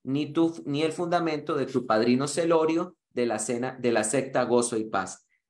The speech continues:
No lo dijo Pablo, por lo tanto, no, no lo vamos a aceptar porque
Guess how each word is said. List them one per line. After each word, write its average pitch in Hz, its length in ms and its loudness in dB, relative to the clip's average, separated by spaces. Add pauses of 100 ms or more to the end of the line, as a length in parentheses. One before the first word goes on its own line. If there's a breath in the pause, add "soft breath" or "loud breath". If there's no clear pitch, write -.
No 143 280 4
lo 226 140 8
dijo 220 300 2
Pablo, 240 500 6
por 131 160 2
lo 123 140 0
tanto, 147 440 -4
no, 135 400 -2
no 131 240 2
lo 156 100 6
vamos 160 280 4
a 165 60 -4
aceptar 165 520 2
porque 117 360 -2